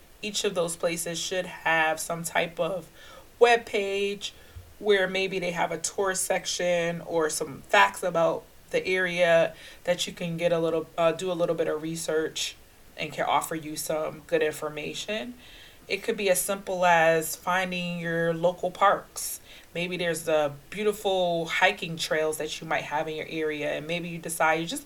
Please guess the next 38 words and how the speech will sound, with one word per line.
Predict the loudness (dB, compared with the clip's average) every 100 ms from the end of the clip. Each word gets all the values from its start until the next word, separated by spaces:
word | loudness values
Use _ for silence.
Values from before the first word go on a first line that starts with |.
| -2
"I'm | -2 2
gonna | 0
do | 2
a | -2
day | 0 -4 -2
trip. | -6 -6 -8 -8
You | -4
know | -2 0
what? | 0 0
I'm | -2
gonna | -2 -2 -2 -4 -8 -20 -20 -20 -20 -20 -8
do | -4 2
a | 2 2 -4 -2
day | 2 4
trip." | 2 -2 0
It | -2
maybe | -2 -4 0
doesn't | 2 2 0
even | -2 -2
have | -4 -4
to |
be | -4 -2
overnight. | -2 -2 -4 -2 -4 -6
It | -10
could | -8 -8
just | -8 -8
be, | -8 -4 -4 -4 -10 -20 -20 -20 -16 -4
"Look, | -4 -4 -6
I'm | -6 -4
gonna | 0 0 0 -2 -16 -20 -20 -6
leave | -4 -2
the | 0
house | 2 2 2
at | -2
seven. | 2 4 4 4 0 0
I'm | -2
gonna | -2 -2 -4
go | 0 2 4 2 -2